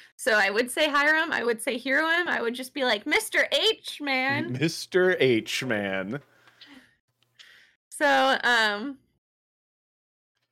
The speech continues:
Speaker 1: but yeah, and
Speaker 2: Um,
Speaker 1: the showcase of Grey Hulk was, was fun. Because
Speaker 2: Yeah.
Speaker 1: then they touch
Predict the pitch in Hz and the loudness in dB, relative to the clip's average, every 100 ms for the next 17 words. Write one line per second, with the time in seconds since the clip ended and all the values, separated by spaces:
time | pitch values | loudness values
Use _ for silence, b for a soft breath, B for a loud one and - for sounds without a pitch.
0 | _ 240 135 117 104 - 226 226 - 247 | _ 6 8 10 8 4 -2 -8 -6 -6
1 | 247 233 - 208 214 208 214 180 190 190 | -2 -4 -4 -10 -2 -2 -2 -6 -6 -8
2 | 196 - - 202 - - - 202 220 _ | -10 -12 -14 -14 -12 -10 -10 -12 -16 _
3 | _ _ _ _ _ _ _ _ _ - | _ _ _ _ _ _ _ _ _ -8
4 | 220 214 220 220 220 202 - 208 | -2 0 2 2 0 -2 -2 -4